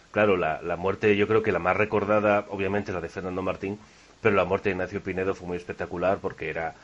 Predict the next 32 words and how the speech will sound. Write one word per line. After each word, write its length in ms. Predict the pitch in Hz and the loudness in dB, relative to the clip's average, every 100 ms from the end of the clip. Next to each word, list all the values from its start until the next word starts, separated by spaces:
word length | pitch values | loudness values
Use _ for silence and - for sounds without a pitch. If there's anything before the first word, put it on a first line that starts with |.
| - - | -16 -10
en 120 | 87 | -8
directo 320 | 85 87 90 | -6 -6 -6
en 60 | 85 | -8
la 60 | |
televisión, 640 | 87 87 85 - 104 95 | -6 -6 -6 -2 0 0
en 80 | 87 | -2
la 80 | 80 | -2
dos, 500 | 90 107 101 101 - - - - - - | 0 2 2 -2 -14 -20 -20 -20 -20 -6
a, 380 | 92 90 90 85 | -4 -2 0 -2
a 40 | |
media 320 | 82 92 92 - | 0 -2 -2 4
tarde, 680 | 117 113 98 98 98 98 90 82 82 - - | 6 6 4 4 4 2 -4 -14 -18 -20 -18
o 40 | |
sea, 280 | - 87 85 | -8 -6 -4
fue, 480 | 95 95 95 98 92 | -2 2 4 2 0
fue 160 | 104 | -2
un 40 | 101 | 0
momento 380 | 101 101 101 101 | 2 2 2 4
realmente 460 | 101 98 92 110 | 4 2 2 4
de, 460 | 104 95 87 80 85 | 6 4 2 -2 -4
yo 160 | 95 92 | -2 -2
recuerdo 560 | 101 107 101 101 104 | 0 2 4 4 4
de 400 | 98 92 87 85 | 4 2 0 -4
cuando 220 | - 92 95 | -4 -4 0
lo 140 | 92 | 0
veía 200 | 92 98 | 2 2
que 80 | 101 | 0
decía, 240 | - 92 | -2 -6
"Pero 200 | 90 85 | -4 -8
bueno, 180 | 92 104 - - - - | -8 -12 -16 -20 -12 0
¿qué 100 | 110 | 2
más, 420 | 101 107 - | 4 2 0